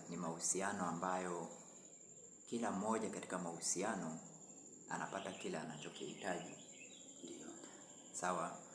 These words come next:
Speaker 1: kwa nitakwenda kueleza mahusiano yenye afya.
Speaker 2: Sawa.
Speaker 1: Mahusiano yenye afya yako hivi, kama wewe na mpenzi wako, jambo mna-, vitu ambavyo mnapaswa kufanya katika mahusiano yenu.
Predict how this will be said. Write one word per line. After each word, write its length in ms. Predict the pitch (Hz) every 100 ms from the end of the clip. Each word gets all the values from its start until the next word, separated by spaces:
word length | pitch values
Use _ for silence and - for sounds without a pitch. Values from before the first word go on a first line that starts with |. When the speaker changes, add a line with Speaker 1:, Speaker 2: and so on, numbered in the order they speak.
| - -
Speaker 1:
kwa 140 | 82
nitakwenda 380 | 80 82 123 139
kueleza 640 | 95 85 98 92 90 80 - - -
mahusiano 760 | 85 78 78 - 82 92 92 90 -
yenye 200 | 67 - -
afya. 260 | - - - - -
Speaker 2:
Sawa. 340 | - - - - -
Speaker 1:
Mahusiano 500 | 95 95 - 123 170
yenye 240 | 104 90 101
afya 420 | 107 - 85 - - - - -
yako 280 | 92 -
hivi, 460 | 80 98 - 123 - - - - - - -
kama 360 | 170 175 82 82
wewe 320 | 113 277 110
na 100 | 85
mpenzi 440 | - 82 80 80
wako, 400 | 82 87 - - - - - - -
jambo 260 | 113 113
mna-, 300 | 92 92 - - -
vitu 260 | 101 107 107
ambavyo 320 | 90 98 101
mnapaswa 560 | 87 85 95 95 - 85
kufanya 680 | - 87 - 92 90 82 80 - - - - -
katika 260 | 82 87
mahusiano 640 | 82 78 76 - 69 -
yenu. 360 | 78 82 78